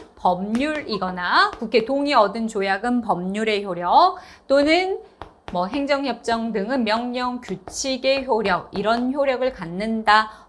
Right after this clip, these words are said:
헌법보다는 하위에 있고 법률 등의 같은 효력을 갖는다. 기본적으로 기억을 해주셔야 됩니다. 자, 그리고 항상 오엑스죠. 조약인 것과 아닌 것. 조약인 것은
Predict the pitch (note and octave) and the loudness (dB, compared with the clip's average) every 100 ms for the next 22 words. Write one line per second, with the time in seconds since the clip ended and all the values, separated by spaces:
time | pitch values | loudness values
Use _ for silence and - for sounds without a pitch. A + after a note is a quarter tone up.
0 | - F#4+ F#4 E4 B3 A#3+ G#3+ A3 A#3+ C#4+ | 0 4 6 6 6 2 2 0 2 6
1 | C4+ C4 A#3+ G#3 E3 E3+ - D#4+ F4+ F#4 | 8 6 2 0 -2 -6 2 6 6 4
2 | - - - F#3+ F#3 G3+ B3 C4+ C4+ C4 | -4 -20 0 2 2 4 4 4 2 -2
3 | G#3 G3 C4+ C#4 A#3 - - B3 B3 A3+ | -4 0 0 2 0 -2 -4 -2 0 0
4 | F#3+ F#3 F3 E3+ G#3 F#3+ D#3+ - - - | -2 -8 -10 -10 -8 -4 -4 -6 -14 -4
5 | G3+ C4 C4 B3+ B3 A#3 A#3+ G#3 F3+ A3+ | 4 4 4 4 2 0 -4 -4 -6 -6
6 | A3 G#3+ F3+ E3+ E3 D#3+ - - - - | -8 -8 -10 -10 -8 -6 -6 -12 -20 2
7 | B3+ B3+ D#4+ E4 D#4+ E4 F#4+ G4 G4 F#4+ | 2 4 2 2 2 2 2 0 0 2
8 | E4+ E4 D#4+ C#4+ A#3 D4 D#4+ F#3 D#3+ - | 2 2 -2 -4 0 2 4 4 0 -6
9 | A#3 A3 G#3 F4+ A4 - A#3+ A#3+ B3 A3+ | -6 0 4 6 4 0 4 4 2 -2
10 | A3 A3 - B3 A#3+ - F3 F3 G3 G3 | -2 -2 0 4 4 4 -2 -2 -8 -6
11 | F#3 F#3+ - - _ - A3 A3 A#3+ A#3 | -6 -6 -8 -20 _ -2 4 6 6 2
12 | A3+ G3 F#3 G3 E4 F4+ F#4+ G4 | -4 -2 -2 -2 -2 -2 -2 -6